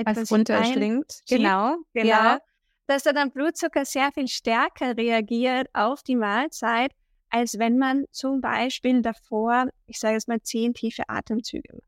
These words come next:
Speaker 2: Ja, oder wenn man sich
Speaker 1: Mhm.
Speaker 2: bewusst hinsetzt und den Geschmack von der Mahlzeit erlebt. Und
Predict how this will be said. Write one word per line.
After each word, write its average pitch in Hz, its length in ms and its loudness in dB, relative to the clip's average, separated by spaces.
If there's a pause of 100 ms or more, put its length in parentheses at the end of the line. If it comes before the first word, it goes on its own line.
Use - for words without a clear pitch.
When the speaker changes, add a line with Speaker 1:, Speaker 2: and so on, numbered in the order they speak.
(320)
Speaker 2:
Ja, 220 300 -2
oder 220 220 2
wenn 220 120 2
man 240 140 2
sich 185 180 4
Speaker 1:
Mhm. 214 140 2
Speaker 2:
bewusst 240 380 -6
hinsetzt 254 680 -2 (500)
und 240 280 2 (340)
den 233 140 2
Geschmack 226 500 -2
von 226 160 -4
der 220 100 0
Mahlzeit 226 520 -2
erlebt. 226 480 -4 (100)
Und 220 180 -2